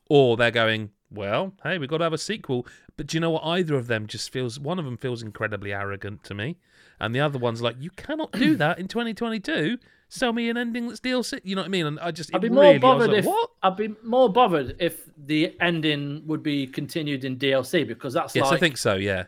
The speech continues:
Speaker 2: you
Speaker 1: yeah.
Speaker 2: have to buy the season pass.
Speaker 1: Yeah, I think I'd be
Speaker 2: Which is
Speaker 1: more annoyed by
Speaker 2: bullshit.
Speaker 1: that, but I do
Speaker 2: But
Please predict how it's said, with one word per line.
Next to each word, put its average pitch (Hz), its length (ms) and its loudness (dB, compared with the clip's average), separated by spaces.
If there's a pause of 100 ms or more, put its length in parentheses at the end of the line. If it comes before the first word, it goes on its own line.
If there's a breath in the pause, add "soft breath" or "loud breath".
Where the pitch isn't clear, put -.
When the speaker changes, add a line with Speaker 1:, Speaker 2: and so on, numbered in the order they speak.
Speaker 2:
you 143 80 -4
Speaker 1:
yeah. - 60 -6
Speaker 2:
have - 200 2
to 143 80 -4
buy 139 240 2
the 127 80 -2
season 123 480 -2
pass. - 400 -12
Speaker 1:
Yeah, 90 160 -8
I 110 80 -4
think 143 220 0
I'd 120 100 0
be 127 80 -2
Speaker 2:
Which 117 80 -4
is 113 60 2
Speaker 1:
more 110 80 2
annoyed 175 200 10
by - 40 -6
Speaker 2:
bullshit. 95 180 0
Speaker 1:
that, 95 220 -6
but 117 80 -2
I 117 80 2
do 170 180 0
Speaker 2:
But - 40 -8